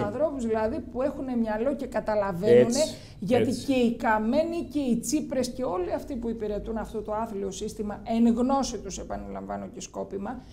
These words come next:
Speaker 1: θεωρούν ότι επειδή είναι κρίκοι της αλυσίδας του συστήματος, προσχωρώντας αυτό, θα γλιτώσουν τα δικά τους τα παιδιά. Αλλά
Speaker 2: Έτσι.
Speaker 1: δεν καταλαβαίνουν το αυτονόητο,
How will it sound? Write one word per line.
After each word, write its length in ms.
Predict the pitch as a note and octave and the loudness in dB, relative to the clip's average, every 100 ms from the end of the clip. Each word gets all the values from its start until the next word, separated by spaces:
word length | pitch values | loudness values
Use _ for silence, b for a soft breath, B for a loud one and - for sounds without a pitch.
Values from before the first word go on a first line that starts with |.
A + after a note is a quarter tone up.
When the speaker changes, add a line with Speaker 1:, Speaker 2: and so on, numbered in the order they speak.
| B B | B B
Speaker 1:
θεωρούν 540 | - A#3+ A3+ A3 C#4 E4 | -6 0 2 2 0 -2
ότι 260 | D#4 A#3 | -4 -6
επειδή 280 | A#3+ A#3 A3 | -6 -6 -6
είναι 220 | D#4+ E4 - | -6 -8 -8
κρίκοι 460 | - E4+ F4+ F4+ C#4+ | -4 0 2 0 -6
της 240 | - A3+ | -6 -6
αλυσίδας 720 | G#3+ G3+ G3 A#3 C4 A#3 A3+ | -4 -2 -2 -4 -4 -4 -6
του 240 | - G3 - | -6 -6 -6
συστήματος, 1000 | - - G3 - A#3+ A3+ G#3+ G#3 B3+ - b b b _ _ - - _ | -8 -6 -4 -2 0 2 0 -4 -6 -8 b b b _ _ -20 -20 _
προσχωρώντας 920 | A#3+ A#3 - F#3 A3 C4+ D4+ F4 - | -2 -2 0 0 4 4 4 0 0
αυτό, 400 | G#3+ - G#3+ A3 | -6 -4 -2 -2
θα 160 | B3+ A#3+ | -2 -2
γλιτώσουν 600 | A#3 A#3 A3+ E4 - F4 | 0 0 -2 -6 -8 -4
τα 140 | D#4 | -2
δικά 280 | C#4+ C#4 F4+ | -2 -2 -2
τους 160 | F#4 - | -4 -8
τα 80 | G4 | -6
παιδιά. 460 | F#4 F#4 G4+ C4+ A#3+ B B - | -2 0 0 -2 -8 B B 0
Αλλά 160 | G#3+ | 2
Speaker 2:
Έτσι. 120 | G3 B3 | 2 4
Speaker 1:
δεν 80 | C#4+ | 6
καταλαβαίνουν 600 | D#4 B3+ A3+ A3 C#4+ D4+ | 6 6 4 2 -2 -2
το 80 | A#3+ | -4
αυτονόητο, 680 | A#3 G#3+ G#3+ G#3 G3+ G#3 | -4 -4 0 0 0 -4